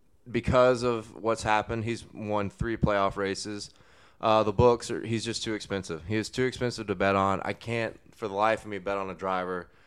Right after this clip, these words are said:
I've done it a couple times this year and paid for it every time. Uh, I can't bet on a driver that's, like, plus one fifty to win a race. So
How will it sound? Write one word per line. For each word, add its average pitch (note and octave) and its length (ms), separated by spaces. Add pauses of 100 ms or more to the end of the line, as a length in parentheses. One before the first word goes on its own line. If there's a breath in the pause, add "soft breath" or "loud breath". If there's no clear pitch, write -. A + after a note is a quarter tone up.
(140)
I've F#2+ 120
done A2 200
it G2+ 40
a G2 40
couple G#2+ 240
times G#2 300
this F#2+ 160
year G2 140
and F2+ 100
paid F#2 280
for F2 200
it - 60
every F2+ 240
time. F2 400 (460)
Uh, F2+ 420
I - 60
can't A2+ 260
bet A2+ 120
on G#2 160
a G2 60
driver A2+ 340
that's, G2+ 180
like, G2 180
plus G2 320
one G2 180
fifty G#2 400
to F#2 60
win F#2 140
a E2+ 60
race. - 440 (520)
So F2 580